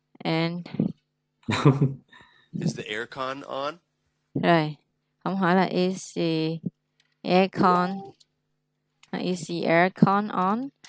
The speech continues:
Speaker 1: Có nghĩa là máy lạnh có lên không, có mở không, là air conditioner nha. Aircon là air conditioner, là máy lạnh, là, là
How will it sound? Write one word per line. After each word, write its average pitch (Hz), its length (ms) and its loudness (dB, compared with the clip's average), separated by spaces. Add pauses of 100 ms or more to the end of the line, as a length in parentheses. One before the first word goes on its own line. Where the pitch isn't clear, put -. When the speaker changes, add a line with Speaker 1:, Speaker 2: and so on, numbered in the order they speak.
(240)
Speaker 1:
Có - 60 -4
nghĩa 202 160 2
là 175 320 4 (680)
máy 214 160 4
lạnh 190 240 4
có 190 140 2
lên 202 260 4
không, 190 220 -2
có 208 100 -6
mở 208 380 0
không, 190 300 -2
là 160 140 -2
air 185 320 2
conditioner 165 1080 -2 (640)
nha. 175 180 -4 (380)
Aircon 180 540 -2 (540)
là - 80 -8
air 185 320 0
conditioner, 165 880 0 (920)
là 160 100 -6
máy 165 160 0
lạnh, 202 220 0 (400)
là, 160 100 -4
là 151 320 -4